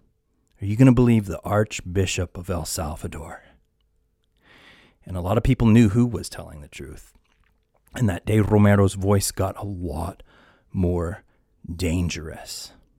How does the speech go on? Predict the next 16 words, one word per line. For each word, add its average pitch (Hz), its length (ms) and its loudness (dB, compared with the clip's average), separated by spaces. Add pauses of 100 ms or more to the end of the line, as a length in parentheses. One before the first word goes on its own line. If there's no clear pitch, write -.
(200)
Now, 95 160 -2
by 110 220 4
this 170 260 -4
time, 87 480 -10 (600)
the - 80 -4
oligarchs 92 800 -4 (300)
are - 140 -12
saying, 90 500 -8 (680)
"We've 104 240 -4
just - 220 -8
gotta 85 220 -8
do 80 280 -10
away 82 360 -10
with 78 200 -12
this - 200 -16
guy. - 500 -16